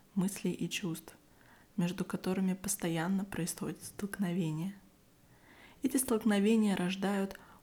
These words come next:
очень мощное фоновое противоречие. Для хьюман-номов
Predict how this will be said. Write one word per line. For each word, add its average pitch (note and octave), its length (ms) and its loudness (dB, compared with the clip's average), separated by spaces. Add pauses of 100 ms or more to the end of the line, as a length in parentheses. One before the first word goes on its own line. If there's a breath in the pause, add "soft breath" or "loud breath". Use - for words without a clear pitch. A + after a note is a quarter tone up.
очень A3+ 280 4
мощное G3+ 520 4
фоновое E3 500 0
противоречие. F#3+ 880 -4 (1160 loud breath)
Для F3 200 6
хьюман-номов F3+ 920 2